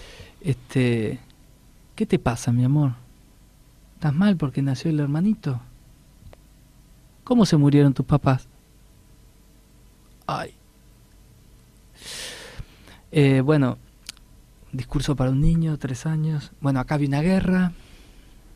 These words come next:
y ma-, tus abuelos, mi mamá y mi papá,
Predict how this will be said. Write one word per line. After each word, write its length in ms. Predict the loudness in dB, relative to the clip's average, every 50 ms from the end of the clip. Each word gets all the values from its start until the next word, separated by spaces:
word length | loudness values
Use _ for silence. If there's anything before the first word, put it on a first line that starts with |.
| -20 -20 -20 -20 -20 -20 -20 -20 -20 -20 -20 -20 -20 -20 -20 -14 -8
y 500 | -6 -4 -2 -2 -4 -4 -6 -8 -10 -10
ma-, 320 | -8 -8 -8 -6 -6 -8 -8 -10 -12 -12 -12 -14 -16 -18 -20 -16
tus 220 | -14 -14 -10 -8
abuelos, 400 | -6 -4 -4 -2 -2 -2 -2 -4
mi 120 | -4 -6 -6
mamá 280 | -6 -6 -4 -4 -4
y 20 | -4
mi 120 | -4 -6
papá, 380 | -6 -6 -8 -8 -8 -10 -12